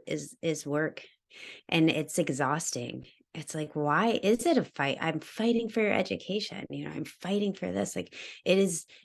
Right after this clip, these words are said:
tiring to fight all the time. And why do we have to do this? Like, it, I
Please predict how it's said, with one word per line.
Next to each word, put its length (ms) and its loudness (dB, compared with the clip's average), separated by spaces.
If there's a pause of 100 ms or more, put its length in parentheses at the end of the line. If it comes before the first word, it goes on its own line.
tiring 680 -2
to 160 -10
fight 460 -12
all 100 -6
the 100 -8
time. 280 -4
And 240 0
why 260 -8
do 140 -4
we 200 -8 (160)
have 400 -10
to 260 -4
do 280 -4
this? 320 -8
Like, 280 -8
it, 400 -2
I 160 0